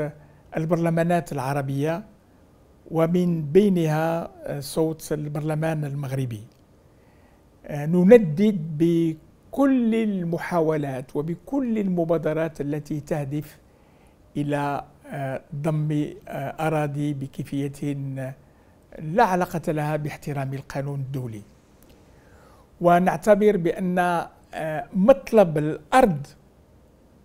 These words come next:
من طرف الإخوة الفلسطينيين وصمود الإخوة الفلسطينيين،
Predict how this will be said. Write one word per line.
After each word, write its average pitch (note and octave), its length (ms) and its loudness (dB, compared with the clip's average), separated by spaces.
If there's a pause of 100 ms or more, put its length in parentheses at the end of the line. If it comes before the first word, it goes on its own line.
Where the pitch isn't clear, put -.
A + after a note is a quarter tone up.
(180)
من D#3 200 -2
طرف F3 520 0
الإخوة E3+ 640 0
الفلسطينيين D#3 1080 -2 (640)
وصمود F3+ 720 2
الإخوة F3+ 500 -2
الفلسطينيين، E3 840 -4